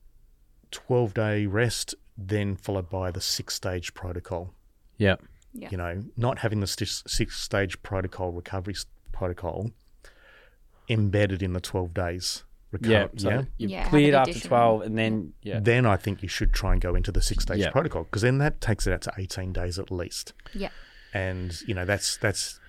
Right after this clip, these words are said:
Speaker 2: So
Speaker 1: something better than nothing.
Speaker 3: Yeah.
Speaker 2: I don't know if you wanna go here, Mont, but what's the
Speaker 1: Mm.
Speaker 2: hesitation from the A F L and sporting organisations to not look after the players as
Speaker 1: Mm.
Speaker 2: well as what the evidence may suggest you should?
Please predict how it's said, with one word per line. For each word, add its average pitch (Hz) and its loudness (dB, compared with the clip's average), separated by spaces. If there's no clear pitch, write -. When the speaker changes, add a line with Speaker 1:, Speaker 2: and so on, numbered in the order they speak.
Speaker 2:
So 160 -8
Speaker 1:
something 104 0
better 95 0
than 92 -6
nothing. - -4
Speaker 3:
Yeah. 185 -14
Speaker 2:
I 127 8
don't 160 6
know 185 8
if 180 4
you 160 6
wanna 131 6
go 104 4
here, 104 2
Mont, 101 0
but 123 2
what's 139 4
the 226 10
Speaker 1:
Mm. 214 8
Speaker 2:
hesitation 113 2
from 120 2
the 113 4
A 107 6
F 104 -2
L 92 4
and 95 -2
sporting 104 2
organisations 92 2
to - 0
not 107 4
look 104 0
after 101 2
the 92 -6
players 92 0
as 101 -4
Speaker 1:
Mm. 98 -4
Speaker 2:
well 101 6
as 98 0
what 98 0
the 95 0
evidence 95 0
may 92 2
suggest 92 0
you 87 -2
should? 85 -2